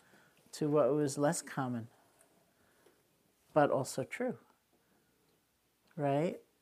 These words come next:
And we open to a more inclusive picture. That's the development of loving kindness and compassion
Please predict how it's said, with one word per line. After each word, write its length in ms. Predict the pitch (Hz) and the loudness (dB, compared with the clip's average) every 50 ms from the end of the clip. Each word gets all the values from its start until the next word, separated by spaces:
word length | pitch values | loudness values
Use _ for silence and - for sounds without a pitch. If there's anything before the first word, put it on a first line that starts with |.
| _ _ _ _ _ | _ _ _ _ _
And 240 | - 143 139 143 147 | -2 0 2 2 2
we 140 | 147 147 - | 2 4 6
open 420 | 147 185 196 196 - 165 139 131 | 6 4 4 4 0 -2 -2 -2
to 200 | - - - 156 | -4 -4 -4 -2
a 60 | 147 143 | 0 0
more 260 | 147 147 143 143 139 | 0 2 2 0 0
inclusive 760 | 135 139 139 - - - 214 233 233 - - 175 - - _ | -2 -4 -6 -4 0 0 0 0 0 -2 -6 -6 -6 -10 _
picture. 500 | - - 131 - _ - - - 120 113 - _ _ _ _ _ _ _ _ _ _ _ _ _ - - _ _ - - - - | -12 -12 -12 -12 _ -14 -12 -10 -10 -10 -12 _ _ _ _ _ _ _ _ _ _ _ _ _ -20 -20 _ _ -20 -20 4 8
That's 380 | 165 143 143 143 - - - | 10 10 10 10 6 0 -6
the 140 | - - 147 | -6 -6 -6
development 640 | 143 - 139 - 131 120 123 - - 117 127 127 127 | -4 -6 -4 0 0 0 0 0 -2 -4 -4 -4 -6
of 120 | 127 131 | -6 -6
loving 280 | 123 120 110 117 120 120 | -6 -6 -6 -6 -8 -8
kindness 420 | 120 - 110 110 113 117 - - | -10 -12 -12 -12 -12 -14 -14 -14
and 100 | - 135 | -14 -14
compassion 640 | - - 156 160 - 185 180 190 - - - 127 | -10 -10 -10 -10 -8 -8 -8 -8 -8 -10 -14 -14